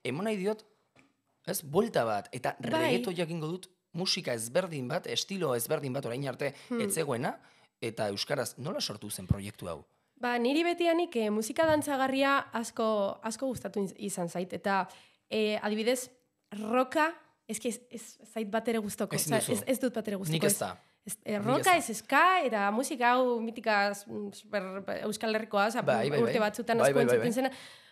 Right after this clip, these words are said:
Speaker 2: Ba, nik entzuten nuen beste, osea, pop musika, baina gazteleraz, ze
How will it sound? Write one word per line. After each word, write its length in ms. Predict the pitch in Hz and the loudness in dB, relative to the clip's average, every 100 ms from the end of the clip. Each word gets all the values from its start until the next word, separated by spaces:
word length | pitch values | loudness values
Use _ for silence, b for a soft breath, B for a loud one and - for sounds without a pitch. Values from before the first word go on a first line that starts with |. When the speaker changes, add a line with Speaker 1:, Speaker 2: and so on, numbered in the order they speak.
| _ | _
Speaker 2:
Ba, 260 | 226 220 | 2 4
nik 360 | 214 233 254 254 | 4 4 4 2
entzuten 320 | 269 269 240 | -2 0 2
nuen 200 | 220 220 | 2 2
beste, 360 | 214 - 208 208 | -2 -2 -2 0
osea, 140 | - 214 | 0 0
pop 160 | 240 233 | 2 2
musika, 520 | 240 240 269 285 339 254 | 2 0 2 4 4 2
baina 560 | 196 196 190 185 180 - | -2 0 0 0 -2 -6
gazteleraz, 640 | - 180 175 226 196 208 - | -8 -6 -2 0 0 -2 -8
ze 560 | 240 208 202 185 185 180 | -10 -6 -4 -2 -4 -4